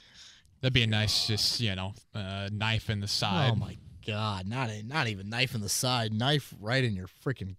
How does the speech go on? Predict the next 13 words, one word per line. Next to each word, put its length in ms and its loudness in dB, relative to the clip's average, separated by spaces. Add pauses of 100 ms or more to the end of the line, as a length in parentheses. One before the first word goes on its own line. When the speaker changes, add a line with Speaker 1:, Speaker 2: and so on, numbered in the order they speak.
(120)
Speaker 2:
gut, 320 2
man. 420 -14 (180)
Um, 680 6 (2250)
does 180 6
he 80 8
want 260 8
six 240 4
hundred 260 8
field 340 6
goals? 560 4
Like, 200 2
that's 260 2
a, 80 2